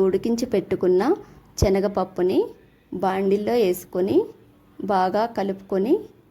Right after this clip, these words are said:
తగినంత క్వాంటిటీలో వాటర్ వేసుకోవాలండి. నేనైతే టూ గ్లాస్ వాటర్ని యాడ్ చేశాను. ఇది, ఆ, మరీ థిక్‌గా అయితే గట్టిగా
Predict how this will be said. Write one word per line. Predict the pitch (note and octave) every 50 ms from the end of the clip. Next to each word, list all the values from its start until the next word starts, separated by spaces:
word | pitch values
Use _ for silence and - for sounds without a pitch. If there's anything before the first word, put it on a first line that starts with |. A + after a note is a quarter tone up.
| _ _ - -
తగినంత | G#3 G3 F#3+ G#3+ A3+ A3+ A3 G#3+ G#3+ A3 G#3+ G#3 G3+ -
క్వాంటిటీలో | G#3 F#3+ F#3 F#3+ G3 G#3 G3+ G#3 G#3 G#3 F#3+ G3 C4 F#4+ - - - _ _ _ _ - - F#3+
వాటర్ | G3 F3+ F3+ - G3+ G3+
వేసుకోవాలండి. | G3 G3 G3 - - - F#3+ F3+ F3+ F3+ F3+ F3 F3 F3 F3+ B3 E4+ A#4 - - _ _ _ _ _ _ _ _ - G3+
నేనైతే | G#3 G#3 G#3 G#3 G3+ F#3+ F#3+ B3 C4+ F#4 - - - - _ _ _ _ - -
టూ | G#3 G3+ G3 G3
గ్లాస్ | F#3+ F#3+ F#3+ G3 G3 G3 - - G3 G3
వాటర్ని | F#3+ F#3 F#3 F#3+ F#3+ F#3 F#3+ F#3+ A#3+ F4 G#4+ - - - _ _ - - F#3
యాడ్ | G3 F#3 F3 F#3+ - -
చేశాను. | G3+ F#3 F#3 - F#3+ F3+ F#3+ G3+ B3 G4 - - - - - - _ _ _ _ - G#3
ఇది, | A3+ G3+ B3+ B3+ - - -
ఆ, | G3+ G#3 G#3 G3+
మరీ | G3+ G#3 A#3 B3+ C4+ C4 - - - _ - - -
థిక్‌గా | B3+ A#3+ A#3 - A#3 A3+ A#3+ A#3+ A#3+
అయితే | A3+ G#3 G3 - A3+ - D#3 -
గట్టిగా | A3 G3+ G#3+ - - A#3 B3+